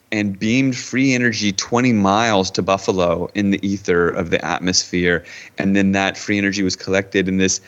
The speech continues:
tower of light. And the energy, the electricity was beamed via light to all these buildings, like, free energy, crazy, beautiful masterpiece. I mean, yeah, that needs to be discussed. That energy was,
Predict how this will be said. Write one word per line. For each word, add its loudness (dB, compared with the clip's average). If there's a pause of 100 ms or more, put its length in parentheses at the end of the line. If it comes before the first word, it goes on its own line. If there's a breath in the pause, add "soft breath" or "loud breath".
(240 loud breath)
tower 0
of -2
light. 0 (840 soft breath)
And 0
the -4
energy, 2
the -2
electricity 0
was 0
beamed 0 (960)
via 0
light 0 (240 soft breath)
to -8
all 2
these -2
buildings, -2
like, 0
free 0
energy, 0
crazy, 0
beautiful -2
masterpiece. -2
I -4
mean, 0
yeah, 0
that -2
needs -2
to -8
be -6
discussed. -4
That 0
energy 0
was, 0